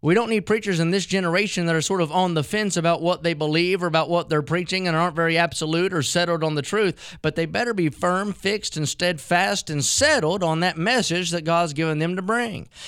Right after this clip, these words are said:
And it needs to be delivered more than eloquently. It needs to be delivered powerfully. We need more than just crossing every T and dotting every I and perfect grammar. I mean, you know, you can take that and just throw it off to the side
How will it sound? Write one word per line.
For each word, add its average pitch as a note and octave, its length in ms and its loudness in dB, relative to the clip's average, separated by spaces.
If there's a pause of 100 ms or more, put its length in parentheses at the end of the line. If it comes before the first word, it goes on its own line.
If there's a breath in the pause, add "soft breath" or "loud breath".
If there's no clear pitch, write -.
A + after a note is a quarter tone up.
And F#3 140 2
it G3 40 -2
needs B3 180 0
to B3 100 -6
be A#3+ 80 -4
delivered A3+ 500 2
more A3+ 300 2
than G#3 140 0
eloquently. F#3+ 580 0
It G3 120 -2
needs A3+ 260 -2
to G#3 80 -8
be G#3 80 -4
delivered F#3+ 400 0
powerfully. G3 680 -2 (300 loud breath)
We F#3 100 2
need A#3 220 2
more B3 400 4
than E3 160 0
just F3 240 -2 (120)
crossing G3+ 460 0
every F3+ 220 -2
T A3+ 340 4
and E3+ 140 -2
dotting G3 360 2
every F3 300 0
I G3 320 2
and D#3+ 180 0 (460 loud breath)
perfect G3 460 -2
grammar. F#3 520 0
I F3+ 140 2
mean, F#3+ 220 0
you A3 80 -2
know, G#3+ 100 0
you G#3+ 160 -2
can F#3+ 180 -4
take G3+ 260 -4
that A3+ 200 2
and E3+ 160 0
just D#3+ 220 0
throw F#3+ 180 2
it F3+ 60 4
off F3 220 4
to E3 120 -2
the D#3 140 0
side A#3 420 0